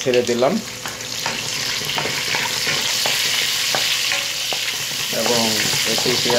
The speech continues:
আমি একটু নাড়াচাড়া দিয়ে নিচ্ছি, একটু বাদামচি বাদামচি কালার হওয়া পর্যন্ত। তবে এই ভিডিওটার মাধ্যমে আমি ফুল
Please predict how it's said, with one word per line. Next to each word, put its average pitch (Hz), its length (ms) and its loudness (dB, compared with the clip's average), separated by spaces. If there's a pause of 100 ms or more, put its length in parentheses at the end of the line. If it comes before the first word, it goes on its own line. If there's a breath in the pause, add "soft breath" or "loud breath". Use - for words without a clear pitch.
আমি 117 140 2 (120)
একটু - 260 0 (960)
নাড়াচাড়া 120 500 6 (100)
দিয়ে 117 260 4
নিচ্ছি, 113 380 0 (1400)
একটু 113 280 0 (520)
বাদামচি 117 480 2
বাদামচি 113 380 4 (140)
কালার 110 320 4
হওয়া 110 200 6 (100)
পর্যন্ত। 110 420 -2 (3000)
তবে 117 260 4 (300)
এই 127 60 2 (100)
ভিডিওটার 123 440 2 (100)
মাধ্যমে 120 380 0 (100)
আমি 117 160 0 (140)
ফুল 120 240 -2